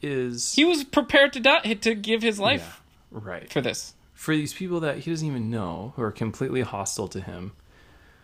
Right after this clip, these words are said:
Speaker 1: And they're, and by the way, the reason they were gonna kill him is so that they could dissect him and s-, and
Speaker 2: Right.
Speaker 1: study these quote-unquote genetic enhancements,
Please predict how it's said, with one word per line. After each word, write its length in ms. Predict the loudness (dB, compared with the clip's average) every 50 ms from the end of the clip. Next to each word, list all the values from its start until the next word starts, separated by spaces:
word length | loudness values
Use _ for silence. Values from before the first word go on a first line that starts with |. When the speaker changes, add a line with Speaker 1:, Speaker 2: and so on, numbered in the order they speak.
| _ -20 -20 -20 -20 -20 _ -4 0
Speaker 1:
And 180 | 2 4 4 4
they're, 80 | 2 2 2
and 140 | 0 0 2
by 140 | 4 4 4
the 80 | 4 4
way, 140 | 4 4
the 120 | 4 4 2
reason 300 | 2 2 2 2 2 2
they 80 | 2
were 60 | 2 2
gonna 160 | 2 0 0
kill 300 | -2 -4 -4 -2 0 0
him 120 | 2 0 0
is 200 | 0 0 -2 -2 -2 -2
so 180 | 0 0 2 2
that 160 | 0 0 0
they 120 | -2 -2
could 160 | 0 -2 -2 -2
dissect 600 | -2 -2 0 0 0 0 0 -2 -4 -6 -6 -6
him 240 | -4 -4 -4 -4 -4
and 140 | -6 -4 -4
s-, 180 | -2 -2 -2 -2
and 160 | -4 -4 -4 0
Speaker 2:
Right. 60 | 2
Speaker 1:
study 840 | 4 6 8 8 8 8 6 4 4 2 0 0 0 -2 -2 -4 -8 -14 -20 -20 -20 -20 -20 -20 -20 -20 -20 -20 -8 -2
these 240 | -2 0 0 -2 -4
quote-unquote 720 | -2 -2 0 0 0 -2 -2 -2 0 0 0 0 -2 -4
genetic 360 | -6 -4 -4 -4 -4 -6 -8
enhancements, 840 | -10 -4 -2 0 0 0 0 -2 -4 -4 -6 -4 -4 -4 -4 -6